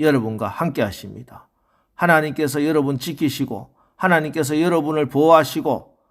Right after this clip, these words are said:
하나님께서 여러분을 인도하시고, 하나님께서 성취하십니다.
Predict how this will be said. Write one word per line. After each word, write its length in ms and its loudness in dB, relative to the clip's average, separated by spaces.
하나님께서 760 0
여러분을 460 -2
인도하시고, 720 0
하나님께서 800 -2
성취하십니다. 1600 -4